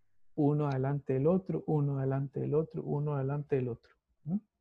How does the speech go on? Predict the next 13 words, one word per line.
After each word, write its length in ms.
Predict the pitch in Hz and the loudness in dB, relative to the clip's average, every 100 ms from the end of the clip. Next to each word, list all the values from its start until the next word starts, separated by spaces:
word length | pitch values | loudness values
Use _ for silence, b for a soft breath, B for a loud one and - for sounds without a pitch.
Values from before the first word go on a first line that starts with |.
| _ _ _ - - _ b b b b b b _ - | _ _ _ -20 -20 _ b b b b b b _ 0
Nadie 540 | 147 151 165 180 185 | 4 8 10 12 10
escribe 420 | 147 - 156 160 | 8 8 10 10
una 240 | 156 151 143 | 10 6 8
tesis 560 | 156 151 165 - - - _ _ _ _ _ - | 8 8 4 0 -16 -20 _ _ _ _ _ -2
en 180 | 135 | 0
tres 220 | 127 139 147 | 6 8 8
meses, 760 | 147 156 156 185 - - - _ _ _ _ - | 8 6 6 4 2 -14 -20 _ _ _ _ -4
ni 260 | 147 131 | 0 2
en 180 | 123 120 | 2 -2
seis, 520 | - 151 165 185 175 | 6 8 8 6 2
ni 240 | 156 135 127 | 0 2 2
en 140 | 120 | 2
ocho. 400 | 139 170 - 202 | 2 0 0 -8